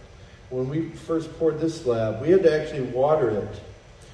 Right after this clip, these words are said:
We came out here with hoses and watered it for a week so that it didn't overheat. 'Cause if, if concrete, when it cures, it generates heat 'cause it cures chemically. And if you don't keep it wet and cool,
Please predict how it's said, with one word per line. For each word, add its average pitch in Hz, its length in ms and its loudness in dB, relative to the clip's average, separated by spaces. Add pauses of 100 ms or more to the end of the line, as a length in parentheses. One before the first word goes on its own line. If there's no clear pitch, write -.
(120)
We 127 80 -8
came 175 180 2
out 165 120 4
here 165 100 2
with 135 180 2
hoses 135 400 -2
and 113 180 -6
watered 131 360 -2
it - 160 -4
for 113 120 -6
a 107 60 -4
week 120 300 -8 (580)
so 135 220 -4
that 120 160 2
it 120 100 0
didn't 131 220 -4
overheat. 127 600 -4
'Cause 117 160 -10
if, - 320 -10
if 127 300 -2
concrete, 180 540 -2 (480)
when 156 140 -2
it - 180 -2
cures, 131 720 -4 (240)
it 147 140 -4
generates 131 460 0
heat 127 320 -8
'cause 110 140 -12
it 104 140 -12
cures 117 240 -6
chemically. 160 480 -2 (560)
And 127 100 -6
if 120 160 -6
you 127 60 -8
don't 160 320 -2
keep 190 240 -4
it 151 160 -6
wet - 360 2
and 123 220 -10
cool, 156 500 -2